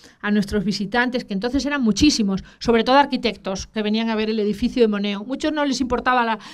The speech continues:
las piezas del museo, pero se encontraban que había un edificio espectacular que todos habían estudiado, algunos en la facultad,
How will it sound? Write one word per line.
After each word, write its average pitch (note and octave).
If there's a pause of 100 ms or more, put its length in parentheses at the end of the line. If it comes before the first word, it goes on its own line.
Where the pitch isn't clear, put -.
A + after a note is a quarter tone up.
(120)
las A#3
piezas C4+
del A#3+
museo, A#3
pero C4+
se C4
encontraban B3+ (340)
que B3+
había B3
un C#4
edificio C#4
espectacular C4+
que A3+
todos B3
habían B3
estudiado, A#3+
algunos A#3
en A3
la G#3+
facultad, A#3+